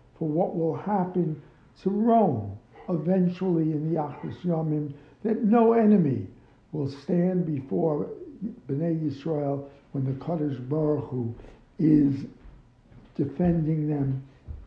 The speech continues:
and leading their battle. And in Yirtzeh Hashem, we will continue Monday, eight forty-five A M, more of the dismantling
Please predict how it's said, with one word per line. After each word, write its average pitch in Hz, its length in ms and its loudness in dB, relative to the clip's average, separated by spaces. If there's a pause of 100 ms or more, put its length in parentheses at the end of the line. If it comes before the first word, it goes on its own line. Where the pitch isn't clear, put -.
(140)
and 147 340 0
leading 147 600 0
their 135 180 -2
battle. 123 560 -4 (440)
And 127 100 -4
in 135 260 0
Yirtzeh 185 360 -2
Hashem, 208 500 0
we 160 100 2
will 147 180 -2
continue 190 840 0 (800)
Monday, 202 840 4 (340)
eight 214 300 0
forty-five 175 800 0 (100)
A 139 260 -2
M, 170 320 0 (760)
more 196 640 4
of 151 140 -4
the 156 60 -2
dismantling 165 1080 0